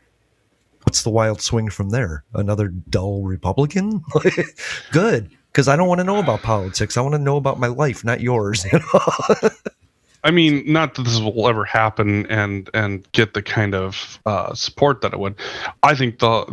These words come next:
Speaker 2: the hilarious re-, response would be is that a Democrat runs with a Republican vice president, kinda like what we did in Montana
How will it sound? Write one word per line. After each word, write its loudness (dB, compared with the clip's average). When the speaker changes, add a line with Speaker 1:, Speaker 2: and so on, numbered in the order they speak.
Speaker 2:
the 2
hilarious 0
re-, -4
response 0
would -2
be 2
is -4
that 2
a 0
Democrat 0
runs -4
with -4
a -4
Republican -6
vice -8
president, -8
kinda 0
like 2
what 2
we -2
did -2
in -8
Montana -8